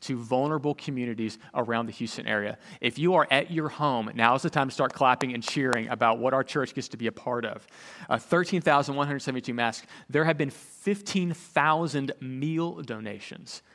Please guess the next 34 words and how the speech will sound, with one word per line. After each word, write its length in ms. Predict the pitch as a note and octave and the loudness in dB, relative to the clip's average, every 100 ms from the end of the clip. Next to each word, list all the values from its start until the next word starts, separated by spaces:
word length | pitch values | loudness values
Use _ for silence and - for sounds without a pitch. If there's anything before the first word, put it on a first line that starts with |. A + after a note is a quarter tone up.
| _ _ | _ _
Fifteen 440 | F3 F3 - F#3 E3 | 0 0 -2 -4 -4
thousand 680 | - C#3+ D3 C#3 C#3 C3+ C3 | -4 -2 -2 -4 -6 -6 -8
meal 340 | B2 C3+ C#3 | -6 -4 -4
donations. 520 | B2 A2 G#2+ - G2+ | -6 -6 -6 -8 -10
This 140 | C3+ D3 | -8 -4
is 60 | |
what 140 | F3+ D#3 | -4 -4
your 160 | D#3+ | -4
church 440 | D#3+ F3+ D3+ - - - - - | -4 -4 -4 -6 -14 -20 -12 -8
is 140 | - | -2
helping 360 | D3 D3 C#3+ B2 - _ - | -2 -2 -6 -10 -16 _ -6
to, 280 | C3 A#2+ - | -4 -4 -4
to 120 | C3+ | -8
do. 380 | A#2+ C#3 A#2 - _ _ _ _ _ _ _ - | -6 -8 -8 -14 _ _ _ _ _ _ _ -6
We've 140 | B2+ | 2
also 200 | E3 F3 | 2 4
been 100 | E3+ | 0
helping, 500 | D3 E3 E3+ E3+ D3+ | 2 2 2 0 0
um, 140 | C#3+ B2 | -2 2
healthcare 400 | D3+ D3+ - D3+ | 2 2 -2 -4
professionals. 680 | C#3 D#3+ - B2+ G#2+ - - _ _ _ - - - - | 0 -2 -2 -8 -12 -14 -20 _ _ _ -20 -20 -20 -4
There 300 | C3 E3+ E3+ | 2 4 6
are, 260 | D3+ C3 - - - - _ | 6 4 0 -20 -20 -20 _
we 120 | E3 E3 | 2 2
have 120 | D3 | 4
done 200 | D3+ C3 | 2 0
four 380 | - - D#3+ F#3 | -4 -2 0 0
thousand 600 | - D#3+ D3 D3 C#3+ B2+ | 2 2 4 0 -4 -2
one 180 | C#3 | -2
hundred 300 | C#3+ D#3+ E3 | 0 0 0
and 100 | C#3 | -4
fourteen 720 | A#2 D#3+ D#3+ - C3+ A#2 A2+ | -6 -6 -4 -2 -2 -2 -2
masks 640 | A#2 A#2+ C#3+ G#3+ - - - - - | 4 4 4 2 -2 -8 -10 -20 -12
and, 140 | - | -10